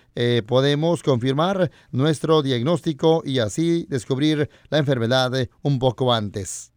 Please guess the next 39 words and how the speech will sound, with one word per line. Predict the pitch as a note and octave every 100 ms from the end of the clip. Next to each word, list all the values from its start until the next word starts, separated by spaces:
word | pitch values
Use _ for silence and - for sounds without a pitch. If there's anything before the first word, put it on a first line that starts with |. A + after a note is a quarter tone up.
| _
Sabemos | - C3+ D3+ F3+ F3+
con | - C3+
certeza | C3 A#2+ E3+ C#3+ E3+ E3
que, | C#3+ C3
bueno, | B2+ D#3 D#3
se | C#3
ha | D3+
demostrado | D#3 B2+ C#3+ D#3 F3 D#3+
que | D3
ciertas, | A2+ D3+ C#3 D#3 C#3 -
eh, | B2 A#2 A2+ A#2 -
eh, | A2+ G#2
dietas | A#2+ D3 D#3+ E3+ E3+ C3+
retrasan | A2 D#3 D3 D#3 D3 - - _
la | B2 C#3+
progresión | D3 C3 A2 A#2+ D3+ D3+
de |
la | C3
enfermedad, | A#2 A#2+ B2 D#3
igualmente | D3 C3+ C#3+ D3+ C3
su | B2 A#2
aparición. | A2+ A2+ F3 G3 A#2 - _ _
Es | G#2+
muy | B2 D3
importante | B2+ A#2 C3+ D#3 F3
explicar | C3+ G#2+ C3+ C#3
esto | C#3 - F#3
a | D3
las, | A#2 A#2
a | A#2 A#2
los | G#2+
pacientes, | A#2+ D#3+ E3+ E3 D3+
eh, | D#3+ - -
que, | - B2+
bueno, | A#2+ D3
tienen, | B2 D3 D3+ C#3+
este, | A#2+ B2+ B2
antecedentes | C3+ C#3 A#2+ C#3 C#3+ D3
familiares | A#2+ C3+ C#3+ E3+ G3+ -